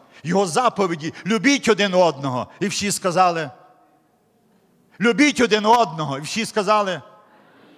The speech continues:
«Це школа». Не так просто любити. Не так просто. Але ж ми є в школі чудовій. І наші уроки мають вічну цінність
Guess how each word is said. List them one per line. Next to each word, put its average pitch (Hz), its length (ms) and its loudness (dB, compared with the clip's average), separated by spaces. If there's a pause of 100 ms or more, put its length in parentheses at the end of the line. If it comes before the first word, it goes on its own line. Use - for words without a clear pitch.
(320)
«Це 226 220 -2
школа». 240 680 0 (200)
Не 220 80 -4
так - 260 2
просто 427 440 0
любити. 165 500 -4 (920)
Не 208 120 -4
так - 240 -6
просто. 247 500 0 (180)
Але 196 200 0
ж 165 100 -8
ми 185 100 -6
є 170 120 -4
в 147 60 -4
школі 240 420 0
чудовій. 175 580 -2 (200)
І 165 100 -8
наші 226 360 -2
уроки 214 520 0 (180)
мають 196 440 -2 (340)
вічну 240 440 -4
цінність 175 540 -4